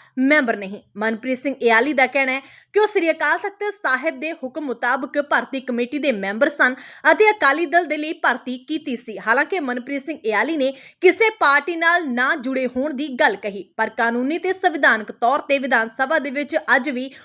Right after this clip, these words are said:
ਉਹ ਸ਼੍ਰੋਮਣੀ ਅਕਾਲੀ ਦਲ ਦਾ ਵਿਧਾਇਕ ਅਤੇ ਪਾਰਟੀ ਦੇ ਗਰੁੱਪ ਦੇ ਨੇਤਾ ਨੇ। ਦੱਸੀਏ ਕਿ ਮਨਪ੍ਰੀਤ ਸਿੰਘ ਇਆਲੀ ਨੇ ਭਾਵੇਂ ਆਪਣੇ ਹਲਕੇ ਦੇ ਵਿੱਚ ਜ਼ਿਲ੍ਹਾ ਪਰਿਸ਼ਦ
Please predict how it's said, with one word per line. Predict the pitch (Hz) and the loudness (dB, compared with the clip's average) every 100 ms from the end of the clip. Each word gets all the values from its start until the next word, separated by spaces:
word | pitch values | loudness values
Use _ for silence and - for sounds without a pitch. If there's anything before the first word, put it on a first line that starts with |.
| _ 302 | _ 0
ਉਹ | |
ਸ਼੍ਰੋਮਣੀ | 311 330 339 370 427 392 | 2 4 2 2 0 -2
ਅਕਾਲੀ | 262 254 269 | 0 2 2
ਦਲ | 277 311 | 0 0
ਦਾ | 311 | 2
ਵਿਧਾਇਕ | 269 262 233 254 285 | -2 2 2 2 -4
ਅਤੇ | 320 | -6
ਪਾਰਟੀ | 311 233 220 254 269 | -4 -2 -2 -2 -2
ਦੇ | 247 269 - - 247 | -2 -2 -10 -8 2
ਗਰੁੱਪ | 285 339 392 | 4 4 2
ਦੇ | 370 | 2
ਨੇਤਾ | 302 240 208 202 | 2 0 0 -2
ਨੇ। | 185 _ _ _ - _ 247 | -6 _ _ _ -20 _ 4
ਦੱਸੀਏ | 302 403 415 | 6 6 4
ਕਿ | 440 | 2
ਮਨਪ੍ਰੀਤ | 370 349 339 392 381 | 2 0 0 -2 -2
ਸਿੰਘ | 403 | -4
ਇਆਲੀ | 277 294 311 370 | 2 4 4 2
ਨੇ | 349 | -6
ਭਾਵੇਂ | 370 330 277 311 | -6 -6 -4 -2
ਆਪਣੇ | 320 349 | -2 -4
ਹਲਕੇ | 302 247 247 311 | -4 -4 -4 -6
ਦੇ | 311 | -4
ਵਿੱਚ | 311 339 | -2 -4
ਜ਼ਿਲ੍ਹਾ | 240 277 339 | -2 0 0
ਪਰਿਸ਼ਦ | 339 254 269 311 | 2 0 2 0